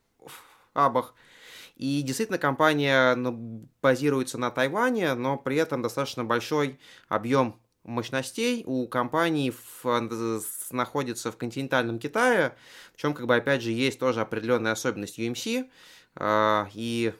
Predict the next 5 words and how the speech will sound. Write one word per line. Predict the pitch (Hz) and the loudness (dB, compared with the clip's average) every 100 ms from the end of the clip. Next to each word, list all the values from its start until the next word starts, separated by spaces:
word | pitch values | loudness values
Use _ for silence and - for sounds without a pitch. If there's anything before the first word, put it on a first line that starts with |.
| - | -12
условно, | - 139 147 131 107 | -4 2 2 2 -2
в, | - - - - | -6 -16 -16 -16
в, | - - - 92 | -16 -16 -10 -8
в | - | -4
каком-то | - 127 165 156 127 110 98 | -2 4 6 6 4 0 0